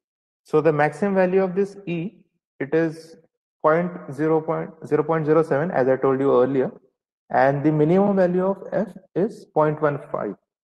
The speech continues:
So if you see, there is a peculiarity why I have given these two statements, that maximum value of E,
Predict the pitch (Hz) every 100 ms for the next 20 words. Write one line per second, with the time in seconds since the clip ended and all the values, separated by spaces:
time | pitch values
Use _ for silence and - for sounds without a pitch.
0 | _ _ _ _ 170 165 170 202 196 185
1 | 247 - - - 131 147 170 175 - -
2 | _ 143 139 160 180 180 175 185 160 151
3 | 160 170 156 - 131 143 156 156 151 170
4 | 165 147 135 160 165 165 123 131 - 196
5 | 202 196 170 170 180 180 - 180 170